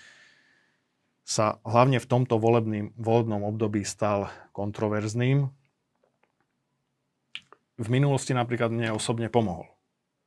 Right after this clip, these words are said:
za úplne iného generálneho prokurátora, pretože, e, keď sa stane, že sa vám dohodne na nejakej miestnej úrovni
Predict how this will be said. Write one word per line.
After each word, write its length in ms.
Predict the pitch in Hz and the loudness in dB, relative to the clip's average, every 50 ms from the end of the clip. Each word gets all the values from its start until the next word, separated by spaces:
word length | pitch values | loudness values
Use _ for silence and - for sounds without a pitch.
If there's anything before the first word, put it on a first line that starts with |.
| _ _ _ | _ _ _
za 160 | - 113 107 | -6 -4 -2
úplne 400 | 78 117 117 - 123 113 113 113 | -2 -2 0 0 2 2 4 2
iného 240 | 120 120 110 98 95 | 2 2 2 0 -2
generálneho 560 | 95 98 101 104 101 101 95 95 95 92 92 | -4 -4 -2 -2 -2 -2 -2 -4 -6 -6 -8
prokurátora, 800 | 90 - 101 95 - 120 113 113 117 - - 123 131 135 143 139 - - - - - - - - - - _ _ _ _ _ _ _ _ _ _ _ | -6 -6 -6 -2 0 0 2 2 2 2 2 4 4 4 2 2 -2 -10 -20 -20 -20 -20 -20 -20 -20 -20 _ _ _ _ _ _ _ _ _ _ _
pretože, 720 | _ 110 113 113 - 117 117 110 113 110 110 110 113 117 - | _ 2 2 4 4 4 4 4 4 2 4 2 2 0 -4
e, 280 | - _ - 107 98 98 98 98 101 98 98 101 - - - _ | -12 _ -10 -8 -8 -6 -6 -6 -6 -6 -6 -8 -8 -12 -16 _
keď 180 | - 127 120 - | 0 2 2 4
sa 80 | - 117 | 2 0
stane, 400 | - - - 120 123 131 123 117 | 0 2 0 0 2 2 2 0
že 400 | 104 110 107 104 101 98 - - - - | 0 0 0 0 0 -2 -6 -10 -10 -10
sa 240 | - - - 107 | -6 -4 -4 -2
vám 240 | 104 107 104 104 101 | 0 0 -2 -2 2
dohodne 640 | 101 117 117 120 117 113 113 110 107 104 101 98 92 - _ _ _ _ - | 2 4 4 6 4 2 0 -2 -2 -4 -4 -6 -8 -10 _ _ _ _ -14
na 160 | 113 101 101 104 | -10 -8 -6 -4
nejakej 320 | 104 104 104 - 107 107 | -4 -6 -4 -2 -2 0
miestnej 480 | 107 113 117 117 - - 135 120 110 107 | 2 0 0 0 0 0 0 0 0 0
úrovni 480 | 107 107 101 98 98 95 92 90 90 | 0 -2 -2 -4 -6 -8 -10 -12 -12